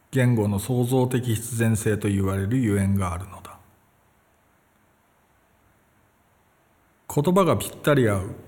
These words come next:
しっくりくるという感覚をめぐっては、前章でもウィトゲンシュタインの言語論を追う中で扱った。そこでウィトゲンシュタインは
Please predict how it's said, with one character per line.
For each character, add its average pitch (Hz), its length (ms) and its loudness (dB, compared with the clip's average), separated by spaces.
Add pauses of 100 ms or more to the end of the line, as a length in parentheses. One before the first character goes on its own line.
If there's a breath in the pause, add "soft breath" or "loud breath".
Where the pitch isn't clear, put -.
(500)
し - 220 -18
っ - 40 -20
く 165 120 4
り 131 100 4
く 104 140 -2
る 90 160 -6 (500)
と 151 140 2
い 143 100 6
う 135 80 2
感 131 220 0
覚 123 320 -2
を 117 60 4
め 113 120 2
ぐ 117 140 0
っ - 20 0
て 113 220 -4
は、 82 240 -4 (880)
前 139 320 2
章 92 240 -2
で 92 100 -6
も 92 240 -8 (460)
ウ 120 60 -2
ィ 110 40 0
ト 147 140 0
ゲ 147 120 2
ン 143 120 2
シ 143 100 -4
ュ - 20 -6
タ 147 120 2
イ 131 80 2
ン 113 40 2
の 98 80 0
言 110 240 2
語 123 140 2
論 101 300 -2
を 107 100 -2
追 107 40 0
う 107 80 0
中 101 260 -2
で 120 100 -2
扱 95 300 -6
っ 87 40 -10 (140)
た。 82 160 -12 (2750)
そ 139 140 -4
こ 160 100 2
で 156 80 4
ウ 156 60 6
ィ 143 80 6
ト 147 140 2
ゲ 147 120 4
ン 147 80 4
シ 139 120 -2
ュ - 20 -14
タ 135 160 2
イ 117 60 2
ン 104 80 2
は 92 200 -4